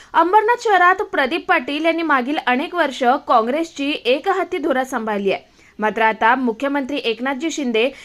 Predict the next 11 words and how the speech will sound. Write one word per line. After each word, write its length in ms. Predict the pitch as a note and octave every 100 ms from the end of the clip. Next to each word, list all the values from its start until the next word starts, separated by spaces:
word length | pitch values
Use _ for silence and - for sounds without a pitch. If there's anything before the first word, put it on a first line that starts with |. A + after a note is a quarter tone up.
| -
आणि 160 | - F#4
कल्याण 400 | F#4 D4+ D#4 F#4
लोकसभेचे 680 | F4 F4 F4+ F#4 F#4 F#4
खासदार 460 | F#4+ F#4 C4 C4+ C#4
श्रीकांत 520 | D4+ C#4+ B3 C#4 D4+ E4+
शिंदे 340 | E4+ C#4 C4
यांच्या 340 | C#4 A#3+ C4 C4
धडाकेबाज 640 | C#4+ A#3 B3+ F4 F4 F4
कार्यपद्धतीने 920 | F4 A#3+ A#3+ C4 D4+ A#3+ D4 D4+ A#3+
प्रभावित 540 | C4 B3+ A3 B3+ D4+ F#4+
होऊन 260 | F4+ G#3+